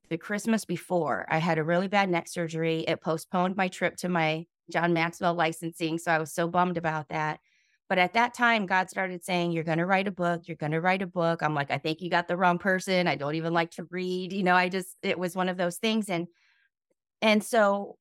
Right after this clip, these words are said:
when all of this happened a year later,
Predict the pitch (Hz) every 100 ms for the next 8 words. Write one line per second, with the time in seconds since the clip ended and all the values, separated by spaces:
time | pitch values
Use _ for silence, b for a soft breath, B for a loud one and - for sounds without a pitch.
0 | _ - 208 214 180 220 277 330 311 240
1 | - 196 214 214 196 180 170 190 196 180
2 | 165 175 165 - -